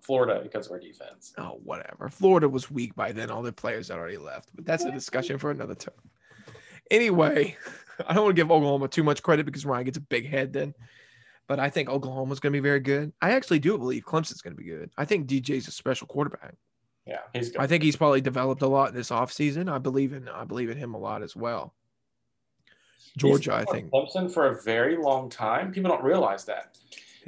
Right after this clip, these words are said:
Speaker 1: He
Speaker 2: Three years, right? This is his third year, right?
Speaker 1: This is technically his second year,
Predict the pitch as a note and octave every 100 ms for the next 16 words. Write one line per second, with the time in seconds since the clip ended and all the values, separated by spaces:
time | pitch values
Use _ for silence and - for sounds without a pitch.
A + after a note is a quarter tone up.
0 | - E3+ F#3+ D#3+ F#3 F#3+ C3+ B2+ C3 D3+
1 | C#3 C3+ - C#3+ C#3+ D#3 G3+ - C#3 G#3+
2 | - _ _ _ _ _ _ _ _ A#2
3 | D#3 - - A3+ A#3 A#3 F#3+ - - D#3+
4 | A3+ A#3+ A#3 B3+ C4+ -